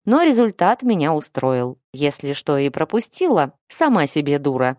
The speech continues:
Подозреваю, это была ещё одна проверка на профпригодность, которую я с успехом прошла. Никто не вломился в комнаты с воплями и требованием вернуть оборудование. Я позволила себе немного расслабиться, выдохнуть,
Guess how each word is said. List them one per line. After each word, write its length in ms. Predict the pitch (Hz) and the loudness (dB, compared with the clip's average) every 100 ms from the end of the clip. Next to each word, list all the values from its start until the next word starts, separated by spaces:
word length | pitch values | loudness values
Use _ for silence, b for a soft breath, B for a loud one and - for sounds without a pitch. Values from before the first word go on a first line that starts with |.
| _ _ _ _ | _ _ _ _
Подозреваю, 640 | 220 247 247 302 359 294 | 0 2 2 2 4 4
это 160 | 262 240 | 2 0
была 240 | 214 214 | 0 2
ещё 480 | 240 190 190 294 269 | 2 0 -4 -2 0
одна 260 | 190 175 233 | 0 -2 -2
проверка 580 | - 180 190 254 - 202 | 0 0 0 -2 0 0
на 160 | 180 | -2
профпригодность, 1300 | 180 147 180 - - 156 175 214 160 127 113 - - _ _ | -2 0 0 -2 -6 -2 0 0 0 -6 -6 -14 -20 _ _
которую 500 | - 190 240 339 254 | -4 -2 0 0 0
я 200 | 185 247 | 0 -2
с 100 | - | -4
успехом 560 | 233 - 127 151 175 175 | -6 -4 -6 -4 -4 -6
прошла. 640 | - 156 - - 113 113 _ - | -10 -10 -10 -10 -10 -10 _ -2
Никто 300 | 240 - 359 | -2 0 0
не 140 | 370 | 2
вломился 500 | 262 214 190 254 240 | 2 4 2 0 -2
в 40 | - | 0
комнаты 540 | 156 151 175 - 247 | 0 0 -2 -2 -4
с 140 | - 135 | -6 -2
воплями 540 | 139 139 175 226 208 | 0 0 -2 0 -2
и 20 | |
требованием 760 | - 131 147 185 202 202 208 202 | -2 -2 -2 0 -2 0 -2 -4
вернуть 540 | 247 285 254 170 131 170 | -2 0 2 0 -2 -4
оборудование. 760 | 165 185 123 117 120 120 113 - _ - | -2 -2 -2 -4 -4 -4 -6 -12 _ -8
Я 180 | 151 175 | -4 0
позволила 600 | 156 156 165 190 151 143 | 0 0 0 0 0 -2
себе 260 | - 151 | -2 -4
немного 340 | 147 147 151 156 | -2 -2 -2 -2
расслабиться, 800 | 151 - 175 214 170 - - 113 _ | -2 -2 -2 -2 -2 -8 -12 -12 _
выдохнуть, 640 | 127 170 202 170 131 120 | -6 -4 -4 -4 -8 -10